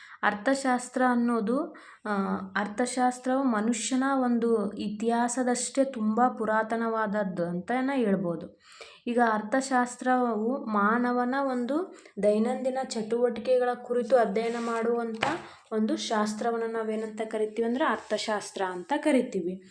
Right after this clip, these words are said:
ಅರ್ಥಶಾಸ್ತ್ರವನ್ನ ಫಸ್ಟ್ ಬಳಕೆ ಮಾಡಿದವರು ಯಾರಪ್ಪ ಅನ್-, ಅಧ್ಯಯನ ರೂಪವಾಗಿ ಬಳಕೆ ಮಾಡಿದವರು ಯಾರಪ್ಪ ಅಂದ್ರೆ ಗ್ರೀಕರು. ಈಗ ಅರ್ಥಶಾಸ್ತ್ರವನ್ನ ಗಳಿಕೆ, ಗ-, ಕಲಿಕೆ,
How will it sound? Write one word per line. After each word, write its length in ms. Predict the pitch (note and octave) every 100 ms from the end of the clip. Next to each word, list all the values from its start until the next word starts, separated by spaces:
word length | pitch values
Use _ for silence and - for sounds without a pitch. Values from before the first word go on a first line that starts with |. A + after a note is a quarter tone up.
| - - - -
ಅರ್ಥಶಾಸ್ತ್ರವನ್ನ 1200 | A3+ A3+ - D4 C#4+ C4+ C4+ - C4+ C4+ C4 A3 G3 G3+ G#3
ಫಸ್ಟ್ 320 | B3 - D4+
ಬಳಕೆ 400 | B3 B3 A#3+ B3+
ಮಾಡಿದವರು 480 | A#3+ A#3 A3+ A3+ A3+
ಯಾರಪ್ಪ 400 | G#3+ G#3+ G#3+ G3+
ಅನ್-, 220 | F#3+ F#3+
ಅಧ್ಯಯನ 400 | G#3 F#3 A#3 B3 B3
ರೂಪವಾಗಿ 800 | B3 B3 A#3+ A#3+ A#3 A#3 A#3 C#4
ಬಳಕೆ 380 | G#3 G#3 G#3+
ಮಾಡಿದವರು 420 | A#3+ A3+ A3 A3+ A3+
ಯಾರಪ್ಪ 320 | G#3+ G#3+ G#3+
ಅಂದ್ರೆ 340 | A3+ D#4 F4 G3+
ಗ್ರೀಕರು. 600 | F#3+ A3+ A3 D#3 - - - - - - -
ಈಗ 200 | A#3 G3+ F#3 G#3+ - - _ -
ಅರ್ಥಶಾಸ್ತ್ರವನ್ನ 1120 | A3+ - C#4 C#4 C4+ C4 - C4+ C4 B3 F#3+ F3 G#3+ - - _ _ -
ಗಳಿಕೆ, 960 | F#3 G#3+ B3+ C#4+ - A#3+ A#3+ D4+ - -
ಗ-, 420 | F#3+ G#3 G3+ - _ - - - - _ _
ಕಲಿಕೆ, 920 | A#3 G#3+ B3+ B3+ C4 C#4 F4+ - -